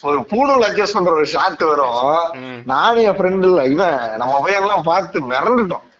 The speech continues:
Speaker 2: ம்.
Speaker 1: "டேய், என் தலைவன் ஒரு ஷாட்டுக்கு தான்டா வந்து ஒரு முறை முறைச்சான், அதுக்கே இவ்வளவு பவர்ஃபுல்லா இருக்கேடா."
Speaker 2: ம்.
Speaker 1: பசுபதி வந்துட்டு ஒரு ரொம்ப வருஷமா underrated actor, brother.
Speaker 2: ஆமாங்க. அதுவும்
Speaker 1: ஒரு
Speaker 2: அந்த
Speaker 1: படம்
Speaker 2: அளவுக்கு
Speaker 1: தான்
Speaker 2: நீ
Speaker 1: அவர்
Speaker 2: actually-,
Speaker 1: பண்ணுவாப்ல.
Speaker 2: இல்ல, இல்ல.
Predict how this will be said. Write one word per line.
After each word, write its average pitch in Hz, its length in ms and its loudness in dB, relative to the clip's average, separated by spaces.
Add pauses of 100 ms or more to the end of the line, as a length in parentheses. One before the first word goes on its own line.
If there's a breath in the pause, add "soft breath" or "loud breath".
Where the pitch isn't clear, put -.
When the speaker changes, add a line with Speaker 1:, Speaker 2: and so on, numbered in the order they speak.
(120)
Speaker 2:
ம். 123 340 -14 (100)
Speaker 1:
"டேய், 139 600 0
என் 123 200 -2
தலைவன் 220 360 2
ஒரு 156 160 2 (120)
ஷாட்டுக்கு 214 400 2
தான்டா 220 120 4
வந்து 196 280 2
ஒரு 170 100 4
முறை 156 240 2
முறைச்சான், 143 500 0
அதுக்கே 190 220 -2
இவ்வளவு 190 340 2
பவர்ஃபுல்லா 185 460 0
இருக்கேடா." 123 360 -4 (800 loud breath)
Speaker 2:
ம். 131 140 -4
Speaker 1:
பசுபதி 214 440 2
வந்துட்டு 170 280 0
ஒரு 135 360 2
ரொம்ப 175 420 -2
வருஷமா 240 240 0 (100)
underrated 156 420 0
actor, 123 340 -4
brother. 107 280 -6 (400 loud breath)
Speaker 2:
ஆமாங்க. 151 320 -6 (1160 soft breath)
அதுவும் 131 240 -2
Speaker 1:
ஒரு 214 160 4
Speaker 2:
அந்த - 60 0
Speaker 1:
படம் 233 220 2
Speaker 2:
அளவுக்கு - 20 -6
Speaker 1:
தான் 175 440 0
Speaker 2:
நீ 180 40 0
Speaker 1:
அவர் 160 160 2
Speaker 2:
actually-, - 100 0
Speaker 1:
பண்ணுவாப்ல. 139 160 4
Speaker 2:
இல்ல, 170 140 0
இல்ல. 127 300 -8